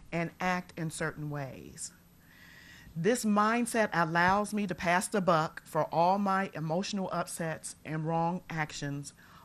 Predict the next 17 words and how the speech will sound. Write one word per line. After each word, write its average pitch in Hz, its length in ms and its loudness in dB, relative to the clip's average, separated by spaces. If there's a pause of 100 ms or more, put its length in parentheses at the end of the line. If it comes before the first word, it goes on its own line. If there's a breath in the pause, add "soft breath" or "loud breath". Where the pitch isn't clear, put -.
onto 160 300 -2 (120)
anybody 214 800 -2 (480 soft breath)
or 151 220 -2 (100)
anything 196 720 -4
nearby. 156 560 -2 (840 loud breath)
It 185 140 4
points 214 260 2
the 190 100 -2
finger 185 440 0
outward. 139 580 -6 (760 soft breath)
Uh, 123 200 -12
no 160 340 -4 (180)
personal 190 380 -2
responsibility 156 840 -4
is 135 120 -10
taken. 135 560 -10 (500 soft breath)
Um, - 360 -14